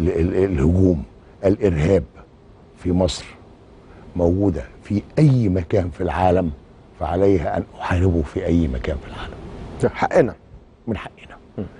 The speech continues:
Speaker 1: ونحاربه في قواعده.
Speaker 2: مم.
Speaker 1: وأنا في رأيي أن الناس لازم تخاف. هذه القواعد لازم تخاف، ولازم تشعر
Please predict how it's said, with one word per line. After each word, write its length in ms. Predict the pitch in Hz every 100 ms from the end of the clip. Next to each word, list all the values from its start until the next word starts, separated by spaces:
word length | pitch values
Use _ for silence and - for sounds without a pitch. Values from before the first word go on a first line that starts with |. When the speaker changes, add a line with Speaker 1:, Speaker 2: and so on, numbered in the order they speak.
| - - 101
Speaker 1:
ونحاربه 500 | 92 - 135 98 113
في 220 | - 196
قواعده. 460 | - 170 87 65 - - 117
Speaker 2:
مم. 100 | 98 - - - - - - - - -
Speaker 1:
وأنا 380 | 139 - 143 123 - - - - - -
في 140 | - -
رأيي 260 | - - - - -
أن 80 | 92
الناس 460 | 85 98 147 139 -
لازم 200 | 131 113
تخاف. 560 | - - - - - - - - - - - - - - -
هذه 300 | - 80 143
القواعد 460 | 113 - 127 123 98
لازم 200 | 123 107
تخاف، 380 | - - 139 - - _ - -
ولازم 240 | 117 123 104 165
تشعر 520 | 165 160 165 214